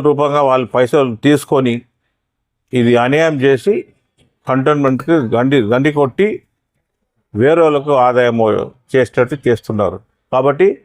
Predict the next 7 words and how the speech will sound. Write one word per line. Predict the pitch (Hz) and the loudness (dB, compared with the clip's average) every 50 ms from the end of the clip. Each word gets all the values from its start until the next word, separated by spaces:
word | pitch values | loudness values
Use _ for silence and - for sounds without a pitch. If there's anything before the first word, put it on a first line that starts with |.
| _ _ _ _ _ - | _ _ _ _ _ -8
దీని | 95 92 127 156 175 175 165 | -4 0 2 2 2 2 2
మీద | 156 151 139 143 127 | 0 2 2 0 0
కూడా | 143 143 143 123 - | 0 -2 -2 -2 -2
చర్యలు | - 127 127 135 147 143 127 113 123 | -2 0 0 2 0 0 0 0 -2
తీసుకోవాలా. | 120 - - - 131 139 156 180 - _ _ _ _ _ _ _ _ _ - 107 | -2 -2 -2 -2 -2 -2 -2 -4 -6 _ _ _ _ _ _ _ _ _ -2 0
వీలైతే | 139 151 156 151 139 127 - 175 185 208 220 214 _ _ _ _ _ _ _ _ _ _ 214 _ _ _ _ _ _ - - - | 2 2 2 2 0 0 0 0 -2 -2 -2 -6 _ _ _ _ _ _ _ _ _ _ _ _ _ _ _ _ _ -20 -14 -6
సీబీఐ | - 165 180 185 170 185 180 165 | -2 0 2 2 4 2 2 2